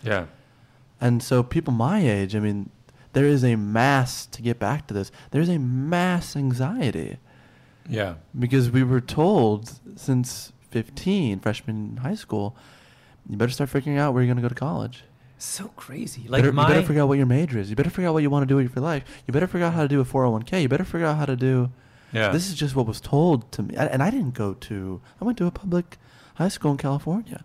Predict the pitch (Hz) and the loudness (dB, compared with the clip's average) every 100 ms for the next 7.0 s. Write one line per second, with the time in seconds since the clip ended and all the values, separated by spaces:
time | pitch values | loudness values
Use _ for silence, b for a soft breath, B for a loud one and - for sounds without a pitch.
0 | - 113 104 85 - b b b b b | -8 -2 -2 -2 -12 b b b b b
1 | 175 202 185 202 226 220 190 170 160 143 | 0 2 2 4 4 4 2 2 2 0
2 | 151 - - - - - - 190 131 202 | -4 -6 -12 -16 -20 -20 -14 -6 -2 0
3 | 170 151 135 143 - - - 135 143 143 | 2 0 0 -2 -4 -8 0 2 2 0
4 | 135 127 - b b b b _ _ _ | -2 -6 -16 b b b b _ _ _
5 | _ _ _ - 143 143 135 123 113 110 | _ _ _ -4 0 0 0 -4 -2 0
6 | 117 98 101 - 135 143 147 127 - - | 0 0 -4 -10 -4 -2 0 -2 -4 -10